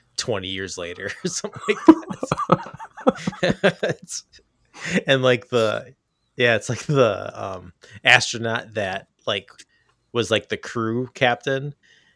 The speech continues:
um, where, you know, they thought they died and they came back, whatever, and she ends up becoming president. Then it's kind of about her trying to, like, get rid of 'em because they're the only ones that know it really happened on the shuttle flight. But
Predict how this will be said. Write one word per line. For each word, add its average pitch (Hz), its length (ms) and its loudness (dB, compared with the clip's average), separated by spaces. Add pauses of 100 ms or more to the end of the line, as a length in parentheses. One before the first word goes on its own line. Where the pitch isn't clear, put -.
(400)
um, 92 460 -8 (720)
where, 107 200 2 (160)
you 117 140 -6
know, 101 120 -4
they 104 120 0
thought 107 260 0
they 90 160 -6
died 87 640 -6
and 117 80 -8
they 101 80 -4
came 101 300 -4
back, 92 340 -6
whatever, 90 280 -8
and 87 80 -10
she - 140 -8
ends 90 180 -10
up 90 160 -10 (320)
becoming 98 360 -8
president. 110 600 -4
Then 98 120 -6
it's 95 160 -14
kind 113 200 -4
of 92 80 -8
about 95 340 -8
her 98 180 -8
trying 98 240 -6
to, 92 100 -14
like, 90 280 -10 (440)
get 127 220 4
rid 113 200 0
of 101 100 -4
'em 95 160 -8
because 101 680 -8 (240)
they're 131 120 6 (100)
the 165 140 10
only 123 180 6
ones 113 240 -2
that 107 120 -6
know 101 180 0
it 104 160 -6
really 104 240 -2
happened 110 540 -6 (1000)
on 107 120 -4
the 104 140 0
shuttle 110 340 -6
flight. 73 440 -8
But 95 180 -12